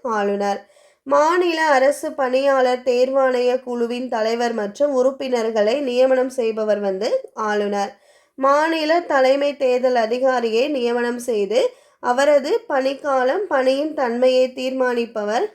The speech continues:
ஆளுநர். மாநில பல்கலைக்கழகங்களின் வேந்தராக செயல்படுபவர் ஆளுநர். துணைவேந்தர்களையும்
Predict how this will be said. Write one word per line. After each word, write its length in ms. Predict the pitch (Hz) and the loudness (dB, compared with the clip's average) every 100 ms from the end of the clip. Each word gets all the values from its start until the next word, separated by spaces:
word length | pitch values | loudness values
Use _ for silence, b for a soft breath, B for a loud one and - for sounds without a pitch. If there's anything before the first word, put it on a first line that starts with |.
| - | -10
ஆளுநர். 540 | 220 202 202 202 202 - b b b - | -4 -2 -2 -2 -4 -6 b b b 0
மாநில 440 | 277 311 370 359 349 | 2 4 2 2 2
பல்கலைக்கழகங்களின் 1200 | 339 277 277 277 277 262 240 262 262 240 233 320 | 2 2 2 2 0 0 0 2 2 2 -2 -2
வேந்தராக 800 | 277 247 269 285 285 262 247 262 | 0 2 2 0 0 0 0 0
செயல்படுபவர் 840 | 262 254 233 233 226 220 214 226 339 339 | -2 -2 -4 -4 -6 -2 0 0 -2 -4
ஆளுநர். 440 | 220 208 208 220 370 - | -4 -2 0 0 -2 -2
துணைவேந்தர்களையும் 1120 | 294 302 302 277 262 262 262 247 226 233 440 | -2 -2 2 2 4 2 2 0 0 -2 -4